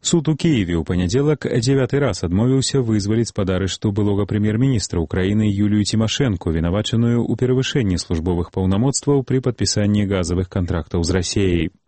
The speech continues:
Суддзя матываваў сваё рашэнне тым, што Цімашэнка працягвае зневажаць суд і не рэагуе на заўвагі. Цімашэнку арыштавалі пятага жніўня. З таго дня прыхільнікі і праціўнікі экс-прэм'еркі Украіны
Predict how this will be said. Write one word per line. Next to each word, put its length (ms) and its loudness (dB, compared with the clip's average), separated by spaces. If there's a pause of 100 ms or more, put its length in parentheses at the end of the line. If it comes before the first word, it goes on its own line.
(320)
Суддзя 560 0
матываваў 640 0
сваё 400 0
рашэнне 480 2
тым, 400 0
што 240 0
Цімашэнка 720 0
працягвае 560 0
зневажаць 560 0
суд 320 0
і 160 0
не 160 2
рэагуе 480 0
на 80 2
заўвагі. 560 0 (720)
Цімашэнку 480 0
арыштавалі 560 0
пятага 400 -2
жніўня. 640 0
З 160 -6
таго 240 0
дня 240 0
прыхільнікі 640 0
і 240 0
праціўнікі 720 0 (160)
экс-прэм'еркі 640 0
Украіны 480 0